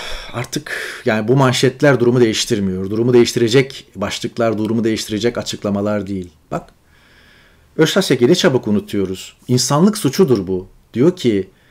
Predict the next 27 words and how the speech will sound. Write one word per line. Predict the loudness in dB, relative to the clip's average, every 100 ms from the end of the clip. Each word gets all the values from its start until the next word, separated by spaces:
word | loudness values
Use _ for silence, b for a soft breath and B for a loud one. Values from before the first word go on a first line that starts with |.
| b b b b b
H | 0 4
D | 4
P'ye | 6 6 6
verilen | 4 2 0
oyları | 0 0 0 0
kastederek, | -2 -4 -2 -2 -4 -2
H | 2 4
D | 2
P'lilerin | 4 6 8 6 6 6
verdiği | 4 2 2 2
oyları | 2 0 -2
kastederek | -4 -6 -6 -6 -6 -8 -6
daha | -6 -6
doğrusu, | -8 -12 -8 -8 -10 b b b b -6
"Lanet | -2 2 4 4
olsun | 2 0 -2 -2 -4 -2
onların | -2 0 0 0 -2 -2
oylarına, | -2 0 -2 -2 -4 -6
Allah | -4 0 2 0 -2
belasını | -2 0 0 0 0 2
versin | 2 0 -4 -6 -6
onların | -4 -2 -2 -2
oylarının." | -4 -6 -4 -4 -4 -6 -8 _ _ -2
Kayseri'de | -2 -2 -4 -4
yaptığı | -4 -6 -10
açıklamada. | -12 -12 -12 -12 -12 -16 _ b b b b b
Tabii | 0 2 2